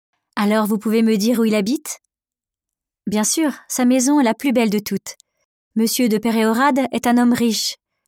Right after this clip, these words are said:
mais son fils Alphonse est encore plus riche que lui. » Pendant que nous traversions les champs de blé, mon guide, apparemment bien informé,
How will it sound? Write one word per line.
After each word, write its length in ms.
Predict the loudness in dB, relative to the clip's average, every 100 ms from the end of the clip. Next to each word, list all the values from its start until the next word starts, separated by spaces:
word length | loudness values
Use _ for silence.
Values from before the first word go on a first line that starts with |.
| -4
mais 80 |
son 140 | -2 -2
fils 220 | 0 0
Alphonse 460 | 0 -2 -2 -2 -2
est 120 | -2
encore 240 | -2 -4
plus 140 | -2 -2
riche 240 | -2 -2
que 100 | -4
lui. » 200 | -4 -6 -10 _ _ _ _ _ _ _ _ _ _ _ _ _ _ _ -2
Pendant 240 | 0 2
que 100 | 2
nous 120 | 0
traversions 520 | 0 0 0 -2 0
les 120 | 0 0
champs 200 | 0 0
de 120 | 0
blé, 360 | 0 0 -2 -6 _ _
mon 140 | -2 0
guide, 380 | 0 0 -2 -4 _ _
apparemment 500 | -6 -2 0 2 0
bien 200 | 0 0
informé, 520 | -2 -2 0 0 0